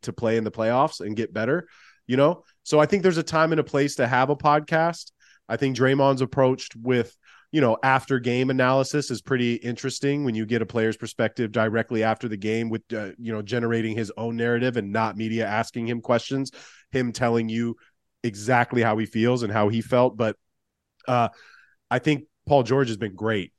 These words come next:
at it. And if he can just get Kawhi Leonard on his show, it'll be, it'll be podcast history to get Kawhi on there.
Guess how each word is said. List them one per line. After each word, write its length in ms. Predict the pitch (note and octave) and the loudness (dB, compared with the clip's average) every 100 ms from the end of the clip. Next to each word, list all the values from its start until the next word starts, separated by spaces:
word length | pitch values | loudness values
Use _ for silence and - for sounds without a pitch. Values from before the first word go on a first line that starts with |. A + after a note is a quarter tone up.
| - | -6
at 180 | G#2+ | -6
it. 140 | G2 F#2+ | -4 -6
And 200 | A2+ B2 - | -4 -4 -4
if 160 | C3+ | -4
he 120 | D#3 | -4
can 220 | E3+ G#3 E3+ | -2 -2 0
just 300 | D3 D#3 - | 0 -2 -2
get 240 | D#3 D#3 | -4 -4
Kawhi 360 | - B2 A#2 B2+ | -2 2 2 2
Leonard 400 | A#2 G#2+ G2+ F2 | -2 -4 -6 -8
on 200 | A2 A2 | -6 -4
his 200 | A2 A2+ | -4 -6
show, 440 | A#2 - F#2 E2+ E2 _ - - | -6 -4 -4 -4 -10 _ -14 -6
it'll 180 | A#2 A2 | -2 0
be, 240 | A#2 A#2 - | -2 -2 0
it'll 200 | C3+ D3+ | 2 2
be 380 | D#3 D#3 D3 - | 2 0 -2 -2
podcast 600 | - C3 B2+ C3+ A#2+ - - | 2 2 2 -2 -2 -6 -12
history 520 | - C3 - F#2 C#2 - _ - | -6 -6 -6 -8 -10 -16 _ -8
to 80 | C3 | -4
get 220 | A2+ - | -4 -6
Kawhi 440 | A#2 G#2 F#2 E2+ | -6 -4 -4 -6
on 60 | D#2 | -10
there. 200 | D2+ A#1 | -14 -16